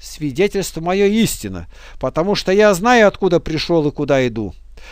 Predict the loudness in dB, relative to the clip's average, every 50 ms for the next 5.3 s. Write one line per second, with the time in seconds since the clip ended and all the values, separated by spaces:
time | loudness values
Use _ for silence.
0 | -18 -4 0 2 4 4 4 4 4 2 0 0 0 2 2 2 2 2 0 0
1 | 0 0 0 -2 -4 -4 -4 2 4 4 6 6 6 6 6 4 2 -4 -12 -20
2 | -20 -20 -14 -12 -12 -10 -8 -8 -2 0 2 4 4 4 2 2 2 0 0 0
3 | -4 -12 -20 -20 -20 -20 -20 -20 -20 -20 -20 -20 -20 -20 -20 -20 -20 -20 -20 -20
4 | -18 -10 -2 2 2 2 2 2 -2 -2 -2 -2 -4 -2 0 0 0 0 0 0
5 | 0 0 -2 -2 -8 -12